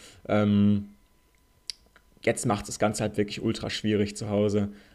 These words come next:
Ein Tor hätte ich gesagt, das kann man auch gegen eine super P-S-G-Mannschaft vielleicht irgendwie hinbiegen, mal an einem Top-Abend. Aber zwei Tore, das, das seh ich nicht mehr eigentlich.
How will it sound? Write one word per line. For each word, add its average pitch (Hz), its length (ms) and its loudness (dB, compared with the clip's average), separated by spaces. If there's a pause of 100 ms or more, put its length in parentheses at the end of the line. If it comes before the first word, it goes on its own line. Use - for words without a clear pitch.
(140)
Ein 123 240 4
Tor 127 160 2
hätte 113 80 2
ich - 80 -8
gesagt, 110 580 0
das - 200 -6
kann - 180 0
man 127 160 2
auch 123 260 4
gegen 117 200 2
eine 110 100 0
super 120 240 -2
P-S-G-Mannschaft 110 720 -2
vielleicht 110 340 2
irgendwie 110 240 -2
hinbiegen, 107 440 -2
mal 104 100 0
an 107 80 -2
einem 107 160 -2
Top-Abend. 104 640 -2 (480)
Aber 85 180 -8
zwei 95 300 2
Tore, 113 340 0
das, - 300 -8
das - 180 -12
seh - 100 -2
ich - 160 -4
nicht - 180 -10
mehr - 160 -10
eigentlich. - 480 -14